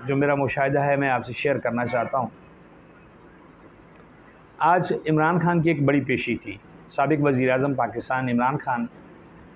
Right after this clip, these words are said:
आज इंसदाद दहशतगर्दी की अदालत में पेश होने के लिए गए।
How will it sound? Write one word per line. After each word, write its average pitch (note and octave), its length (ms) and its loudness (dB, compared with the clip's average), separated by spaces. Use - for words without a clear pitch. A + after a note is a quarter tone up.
आज D3+ 300 2
इंसदाद E3 440 0
दहशतगर्दी D#3 640 2
की D#3+ 120 0
अदालत C3+ 380 2
में C#3+ 160 -2
पेश C3+ 260 -2
होने B2 180 -2
के A#2 100 -4
लिए A2+ 200 0
गए। G2+ 220 -2